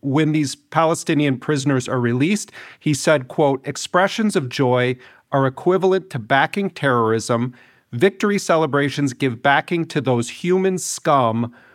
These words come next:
for those Nazis." And he told the Israeli police to deploy what he called an iron fist to enforce this order.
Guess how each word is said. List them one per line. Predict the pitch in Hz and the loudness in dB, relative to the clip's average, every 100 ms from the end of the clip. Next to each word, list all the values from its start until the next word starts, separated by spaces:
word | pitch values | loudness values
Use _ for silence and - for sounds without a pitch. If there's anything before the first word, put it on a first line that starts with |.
| _ | _
for | - 143 | 0 2
those | 127 123 123 | 2 0 2
Nazis." | 135 147 143 - 107 104 - | 2 2 0 -6 -4 -6 -6
And | 139 | 0
he | 135 | 0
told | 135 165 160 | 0 -2 0
the | 160 | 0
Israeli | 135 139 139 139 | 0 0 0 -2
police | 139 131 127 120 | -2 -2 -2 -4
to | - | -6
deploy | 123 127 - 135 131 | -4 -4 0 2 2
what | 123 | 0
he | 120 | -4
called | - 139 127 117 | -2 0 0 -2
an | 117 - | -8 -4
iron | 143 156 156 143 | 0 2 0 -2
fist | - 143 117 - - - _ - _ _ - | -2 -2 0 -2 -12 -16 _ -20 _ _ -8
to | - 147 139 | 0 2 2
enforce | 143 123 - 139 131 - - _ _ _ | 0 -4 0 2 2 -2 -10 _ _ _
this | 127 131 131 | 0 0 0
order. | - 131 120 98 | -2 0 0 -2